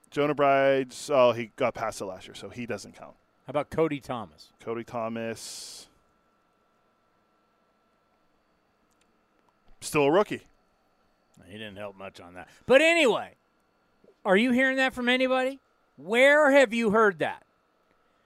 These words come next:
Speaker 2: I didn't know till today. Haven't seen it. No one's had it on Twitter. No one's had it on the gram.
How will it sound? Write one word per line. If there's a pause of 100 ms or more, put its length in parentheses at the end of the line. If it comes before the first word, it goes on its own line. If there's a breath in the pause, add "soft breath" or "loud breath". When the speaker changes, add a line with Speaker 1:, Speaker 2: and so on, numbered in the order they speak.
(340)
Speaker 2:
I
didn't
know
till
today. (340)
Haven't
seen
it. (440)
No
one's
had
it
on
Twitter. (280 soft breath)
No
one's
had
it
on (160)
the
gram.